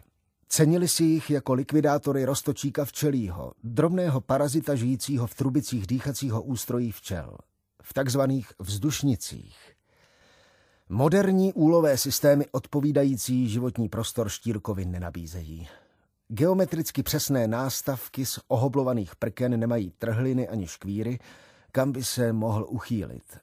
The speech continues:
a ani nenabízejí žádnou potravu pro jeho raná vývojová stádia, která se živí ještě drobnějšími oběťmi, například pisivkami. V současnosti nezbytné potírání kleštíka chemickými prostředky štírci nemají šanci přežít.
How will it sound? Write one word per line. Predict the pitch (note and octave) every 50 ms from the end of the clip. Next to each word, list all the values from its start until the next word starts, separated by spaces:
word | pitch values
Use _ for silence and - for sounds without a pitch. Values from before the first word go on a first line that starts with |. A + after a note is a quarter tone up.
| _ _ -
a | A#2+ B2 B2
ani | - C#3 C#3+ C3+ C#3 C3+
nenabízejí | C3+ C3+ D3 D3 B2 D3 D3+ C3 B2+ C#3 C3+ C3+ C3
žádnou | A2+ B2 A#2+ B2+ C3 B2+ B2+ A#2+
potravu | G#2 - A2+ A2 - B2 B2+ A#2+ B2 B2 G#2+ - _
pro | - A2+ A2+
jeho | A#2 A#2 A2+ G2+ G2+ G2
raná | F#2+ A#2+ C3 C3 B2+ B2+ A#2+
vývojová | G#2+ G#2 G#2 G2+ G2 G#2 G2+ G2 F#2+ F#2+ F#2+ F#2
stádia, | - - - G2 G#2 G#2+ G#2 G#2+ G2 E2+ E2+
která | - - F#2 F#2+ F#2 F2 F2
se | - - F2
živí | E2+ F2+ F2+ F#2+ F#2+ F#2+
ještě | F#2+ F2+ - - F#2 E2+
drobnějšími | D2+ - F#2+ G#2+ G#2+ A#2 B2 A#2+ A2+ - - A2+ G#2+ G#2 G#2
oběťmi, | - - A2+ G#2 G#2 F#2 E2 - - D2 D2+ D#2 - - - - - -
například | G#2 G#2 F#2+ - B2 A2 - A2 G#2 G2 - - _ _
pisivkami. | - A#2+ A2 - - E2 - - - - - - - - - _ _ _ _ _ _ _ _ _ _ _ _ _ - - _ _ _ _ _ _ _ _ _ _ _ _ -
V | -
současnosti | F3 G3 - - A#3+ F#3 - G#3+ G3 - - G3+
nezbytné | F3 E3+ E3+ D3+ C#3+ G3+ - - F#3 F3+ E3+
potírání | - E3 D#3+ - F3 E3 D#3+ D#3+ D#3 D#3 D#3 D3+
kleštíka | C#3 - C#3+ C3 - - - - - D3
chemickými | B2+ - C#3 D3 - - - D3+ C#3+ C#3
prostředky | - - A#2+ - - - D3 C#3 - - C3+
štírci | - - - C3 C3+ C3 B2 - - C3 B2
nemají | A#2+ B2 C3 C3+ C3+ C#3 C#3 C#3 C3+ C3 B2
šanci | - - A2 G#2+ G#2+ - - A2+ F#2+
přežít. | - - - D#2+ D2+ - B1+ C2+ C2+ -